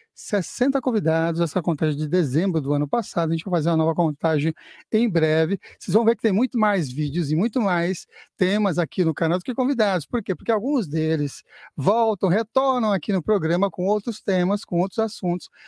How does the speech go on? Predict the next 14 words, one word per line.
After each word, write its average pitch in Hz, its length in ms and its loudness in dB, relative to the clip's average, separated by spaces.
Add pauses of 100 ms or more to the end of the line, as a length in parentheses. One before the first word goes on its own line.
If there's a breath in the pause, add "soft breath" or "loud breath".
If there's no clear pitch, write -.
(160 soft breath)
com 170 120 0
outras 180 240 0
conexões 190 440 -2
interessantes 208 640 -2 (360 soft breath)
que 226 120 -4
façam 208 320 0
com 160 40 -4
que 226 80 -2
a 190 80 2
gente 170 640 -2 (140)
se - 180 -2
inspire, 262 560 0
desperte 175 920 -2 (280 loud breath)
ou 185 500 4